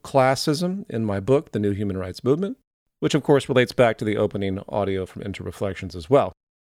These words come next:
In this system of oppression, which is exactly what it is, a series of overlapping feedback loops ensure that the majority remain constrained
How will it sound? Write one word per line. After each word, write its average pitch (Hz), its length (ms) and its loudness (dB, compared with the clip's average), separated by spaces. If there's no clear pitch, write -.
In 175 220 4
this 170 380 0
system - 460 2
of 175 80 2
oppression, 147 480 0
which 131 140 -10
is 92 60 -12
exactly 131 400 -2
what 143 160 -2
it 131 80 0
is, 101 340 -2
a 110 80 -4
series 165 480 2
of 113 120 -2
overlapping 151 580 2
feedback 117 540 0
loops 101 300 -2
ensure 131 460 2
that 104 100 -2
the 104 80 -6
majority 127 400 2
remain 147 400 2
constrained 123 580 0